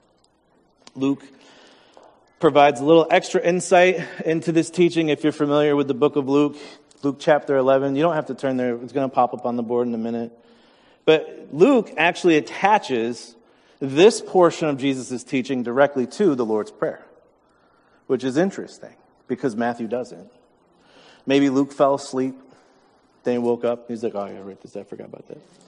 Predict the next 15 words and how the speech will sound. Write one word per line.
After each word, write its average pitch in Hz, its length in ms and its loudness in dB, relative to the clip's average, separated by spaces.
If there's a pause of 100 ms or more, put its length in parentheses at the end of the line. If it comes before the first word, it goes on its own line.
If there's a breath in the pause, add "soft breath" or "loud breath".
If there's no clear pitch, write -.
(260 soft breath)
Or 123 80 -6
Peter, 135 540 2
rather, 123 380 2
'cause 120 260 -8
it 123 60 -2
was, 113 280 -6
uh, 110 220 -4
he, 117 120 -10
he 120 200 -8
got 117 180 -2
his 113 140 -10
information 113 480 -10
from 120 140 -10
other 113 100 -10
people. 113 440 -10